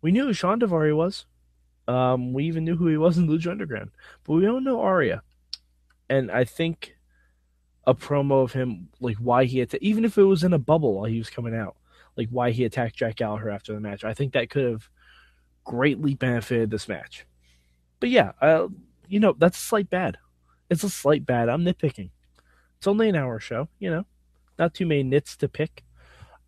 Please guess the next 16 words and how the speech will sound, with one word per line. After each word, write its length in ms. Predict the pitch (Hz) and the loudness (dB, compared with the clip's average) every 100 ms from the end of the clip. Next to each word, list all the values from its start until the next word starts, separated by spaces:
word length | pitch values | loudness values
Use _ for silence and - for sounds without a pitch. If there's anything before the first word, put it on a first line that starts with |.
| - | 0
Um, 380 | 127 123 127 - _ _ _ _ _ _ _ - | 2 2 0 -8 _ _ _ _ _ _ _ -12
the 220 | 104 135 | -2 -2
change, 720 | - - 196 226 240 190 - | -2 -4 -4 -2 -2 -2 -4
though, 440 | - 131 123 139 160 _ _ _ _ - _ _ _ _ - | -4 0 2 0 -4 _ _ _ _ -20 _ _ _ _ -6
I'm 300 | 147 185 196 | 0 0 0
gonna 280 | 185 214 247 | 0 0 0
go 320 | - 202 214 | 0 0 0
with, 500 | 214 143 156 151 - | -2 0 2 0 -4
uh, 420 | 120 117 104 104 - - _ _ _ _ _ _ _ _ _ _ _ - _ - | -2 0 0 -2 -8 -18 _ _ _ _ _ _ _ _ _ _ _ -20 _ 4
the 100 | 160 | 4
weird 380 | 151 247 311 | 6 2 0
Alicia 400 | 269 180 190 - | 0 0 -2 -2
Fox, 380 | 143 143 139 139 | -2 2 2 0
Cedric 300 | 139 127 113 | -6 -8 -8
Alexander 520 | 107 98 95 90 90 | -8 -8 -10 -14 -18
thing. 260 | - - _ | -20 -20 _